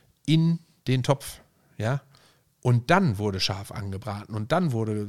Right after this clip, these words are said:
Salz, ähm, und Pfeffer draufgegeben und dann kam das Lorbeerblatt dazu und dann wurde mit Wasser abgelöscht und dann wurde das Ganze langsam schmoren gelassen. Und das hat mich in meinen Grundfesten erschüttert, aber seitdem habe ich, äh,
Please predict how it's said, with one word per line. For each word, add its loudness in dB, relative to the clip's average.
Salz, -4
ähm, -4
und -8
Pfeffer 0
draufgegeben -8
und -8
dann -4
kam -2
das -2
Lorbeerblatt -6
dazu -10
und -6
dann -2
wurde 0
mit -2
Wasser -4
abgelöscht -6
und 0
dann 4
wurde 0
das -6
Ganze -4
langsam -6
schmoren -12
gelassen. -18
Und -2
das 4
hat 4
mich 2
in 2
meinen 2
Grundfesten -2
erschüttert, -2
aber 4
seitdem 2
habe 4
ich, 0
äh, 2